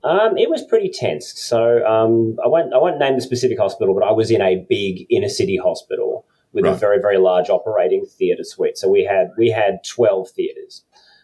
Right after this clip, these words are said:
Speaker 1: Um, so initially what we were doing was obviously anything that could get postponed got postponed.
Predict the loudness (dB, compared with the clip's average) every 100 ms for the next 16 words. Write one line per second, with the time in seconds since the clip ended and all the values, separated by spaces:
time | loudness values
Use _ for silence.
0 | _ -4 0 0 0 -2 -2 0 2 2
1 | 2 0 2 4 4 4 0 2 0 2
2 | 2 4 2 0 -4 0 0 2 0 2
3 | 2 2 -2 _ _ _ _ _ -2 0
4 | 0 0 0 -2 0 -2 0 -2 2 0
5 | 0 -2 -4 0 -2 -2 -8 -10